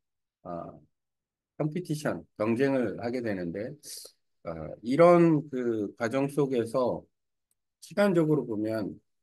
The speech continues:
아, 대략 삼십 분에 한 게임씩 아니면 이십오 분에 한 게임씩, 어, 치러지는 걸 감안을 할 때 하루에 보통 <clears throat>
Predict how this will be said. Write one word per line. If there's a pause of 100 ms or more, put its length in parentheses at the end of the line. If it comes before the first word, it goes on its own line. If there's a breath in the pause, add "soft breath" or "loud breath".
(360)
아,
대략
삼십
분에 (160)
한
게임씩 (140)
아니면
이십오
분에
한
게임씩, (460)
어,
치러지는
걸
감안을
할
때 (920)
하루에
보통 (280)
<clears throat>